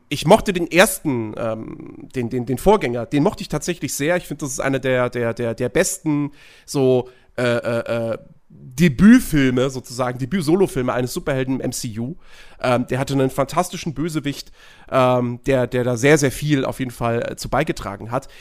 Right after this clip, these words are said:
Das fehlt dem hier so ein bisschen. Ähm, und, ähm, ja, generell, also, so alles in allem fand ich den so einfach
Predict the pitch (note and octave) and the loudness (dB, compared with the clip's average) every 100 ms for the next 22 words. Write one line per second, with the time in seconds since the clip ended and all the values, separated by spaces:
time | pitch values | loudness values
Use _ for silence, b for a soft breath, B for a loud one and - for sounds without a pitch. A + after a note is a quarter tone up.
0 | B B C#3 - - E3+ G3 F#3 G3+ G3 | B B 0 0 0 2 2 0 -2 0
1 | G#3 G#3+ G3 F#3+ - F#3+ G3 G3+ b b | 0 -2 -2 -2 -2 -2 -2 -4 b b
2 | b b D3 D3 C#3+ C#3+ C#3 C#3 _ _ | b b 4 6 6 4 0 -4 _ _
3 | _ _ _ _ _ _ _ - - - | _ _ _ _ _ _ _ -20 -6 4
4 | D3 C3+ B2+ A#2+ - A2+ A#2 A#2 A#2 A#2 | 8 8 6 0 -6 -4 -2 -2 -2 -4
5 | A2+ - - - A2+ A2 B2 B2 A#2+ A2+ | -8 -12 -18 -16 -8 -2 -2 -2 -4 -4
6 | A2 A#2 A2+ - A#2 A#2+ - _ - - | -4 -4 -4 -4 -6 -8 -10 _ -20 -20
7 | _ _ _ _ _ _ _ E3+ F#3+ C4 | _ _ _ _ _ _ _ -4 4 4
8 | C4+ A3+ E3+ A3 - F3+ - E3+ G3 F3+ | 4 2 2 2 2 -4 -2 -2 0 2
9 | E3+ E3 b b b b D#3+ E3 | 2 0 b b b b -2 -2